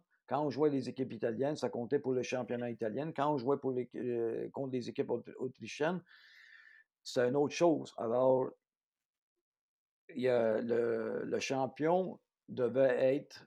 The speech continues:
donné, au, au, je pense, au mois de décembre pour tout, quand on jouait. A-, a-, après décembre, on jouait notre championnat italien.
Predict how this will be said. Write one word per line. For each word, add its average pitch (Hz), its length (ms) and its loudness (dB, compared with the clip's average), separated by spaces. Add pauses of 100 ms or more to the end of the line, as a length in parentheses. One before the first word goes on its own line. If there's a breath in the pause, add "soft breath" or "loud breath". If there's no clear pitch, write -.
donné, 131 580 0
au, 117 380 -2
au, 107 40 -6
je 98 120 -10
pense, 127 300 -6
au 110 260 -2
mois 123 260 0
de 117 280 -4
décembre 120 680 -4 (880)
pour 117 200 -6
tout, 135 200 -2 (640)
quand 110 160 -4
on 113 40 -4
jouait. 120 380 0 (360 loud breath)
A-, 123 80 0
a-, 135 320 4
après 151 280 4
décembre, 165 560 2
on 127 180 -2
jouait 123 240 0
notre 131 180 -4
championnat 123 600 -2
italien. 104 500 -8